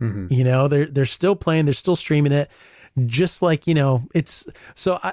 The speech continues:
Speaker 2: in my mind, it's kinda right up there with the whole live service type game.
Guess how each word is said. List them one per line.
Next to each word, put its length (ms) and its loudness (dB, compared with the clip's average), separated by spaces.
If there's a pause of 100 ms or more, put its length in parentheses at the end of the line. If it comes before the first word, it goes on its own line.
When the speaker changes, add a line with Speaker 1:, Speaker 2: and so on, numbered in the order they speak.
(160)
Speaker 2:
in 120 2
my 160 4
mind, 420 2
it's 180 0
kinda 240 2
right 300 2
up 160 -2
there 180 2
with 140 0
the 120 2
whole 200 2
live 400 0
service 380 0
type 320 -2
game. 440 0